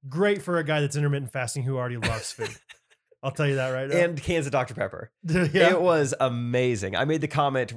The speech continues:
Speaker 2: as soon as I saw it. I was like, "I feel like a dog who's about to be put down."
Speaker 1: <laughs>
Speaker 2: You know, there's like, "Just go ahead, fatten him up. Like, it doesn't matter. Like a death row inmate, it's his last meal."
Speaker 1: The only one I was surprised or didn't know that you were, uh,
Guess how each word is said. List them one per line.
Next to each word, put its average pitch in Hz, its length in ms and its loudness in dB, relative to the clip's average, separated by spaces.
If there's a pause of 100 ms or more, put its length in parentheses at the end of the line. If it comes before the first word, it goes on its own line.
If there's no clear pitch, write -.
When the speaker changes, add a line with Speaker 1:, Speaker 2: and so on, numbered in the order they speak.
Speaker 2:
as 123 100 -4
soon 147 160 0
as 123 60 0
I 117 80 2
saw 113 200 0
it. - 20 0
I 92 40 0
was 107 100 -2
like, 120 120 -2
"I 117 80 2
feel 143 140 0
like 139 100 -2
a 127 60 0
dog 107 260 2
who's 107 120 -4
about 104 120 -2
to - 80 -8
be 101 80 -6
put 104 220 -2
down." 92 300 -2
Speaker 1:
<laughs> 233 60 4 (520)
Speaker 2:
You 165 140 2
know, 135 200 4
there's 139 240 0
like, 131 160 0
"Just 160 240 0
go 156 140 2
ahead, 151 180 2
fatten 147 260 2
him 123 120 0
up. 101 220 0
Like, 135 160 2
it 135 100 2
doesn't 135 300 2
matter. 120 440 2
Like 113 140 0
a 117 60 -2
death 127 320 0
row 123 200 4
inmate, 113 380 0
it's 110 120 -6
his 110 140 -2
last 110 340 0
meal." 101 460 -4
Speaker 1:
The 180 160 -4
only 214 200 -2
one 202 160 0
I 180 80 0
was 180 120 -2
surprised 160 460 -2
or 151 60 -2
didn't 151 320 -4
know 147 280 0
that 147 120 -2
you 147 100 -2
were, 147 140 -2
uh, 139 60 -4